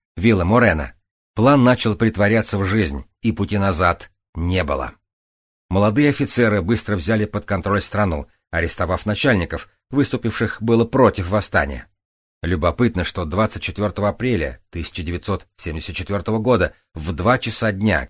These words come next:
когда военные уже отдали радио Ренессенса приказ транслировать песню ночью,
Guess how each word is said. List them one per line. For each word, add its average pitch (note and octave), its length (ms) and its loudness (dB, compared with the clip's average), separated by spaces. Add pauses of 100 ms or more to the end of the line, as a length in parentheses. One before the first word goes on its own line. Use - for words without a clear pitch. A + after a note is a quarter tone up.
(120)
когда F#2 320 0
военные F#2+ 440 2
уже F2+ 200 0
отдали G2 360 0
радио F2 400 2
Ренессенса F#2 600 -2
приказ G#2 460 -2
транслировать F#2+ 640 -2
песню E2+ 300 -4
ночью, G#2 420 0